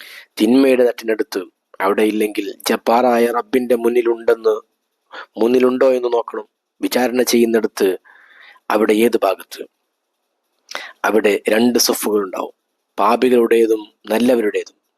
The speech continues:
അതിൽ പാപികളുടെ സഫിൽ നോക്കണം. അവിടെയും കണ്ടില്ലെങ്കിലോ?" മകൻ ഉപ്പയോട് എല്ലാം ചോദിച്ച് തീർച്ചപ്പെടുത്തുകയാണ്. "എങ്കിൽ നരകത്തിൻ്റെ വാതിലിനടുത്ത് ചെല്ലണം.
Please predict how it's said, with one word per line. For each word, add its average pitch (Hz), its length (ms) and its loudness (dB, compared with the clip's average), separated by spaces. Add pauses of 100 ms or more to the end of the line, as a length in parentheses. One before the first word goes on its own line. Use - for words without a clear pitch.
(360)
അതിൽ 107 220 -6
പാപികളുടെ 127 640 0
സഫിൽ 110 500 -2 (100)
നോക്കണം. - 280 -8 (1700)
അവിടെയും 147 440 2
കണ്ടില്ലെങ്കിലോ?" 127 640 -4 (540)
മകൻ 101 260 -4
ഉപ്പയോട് 104 520 2
എല്ലാം 110 500 -4
ചോദിച്ച് 120 440 0 (220)
തീർച്ചപ്പെടുത്തുകയാണ്. 107 880 -2 (500)
"എങ്കിൽ 98 340 -4
നരകത്തിൻ്റെ 98 920 -2
വാതിലിനടുത്ത് 107 640 0
ചെല്ലണം. - 360 -10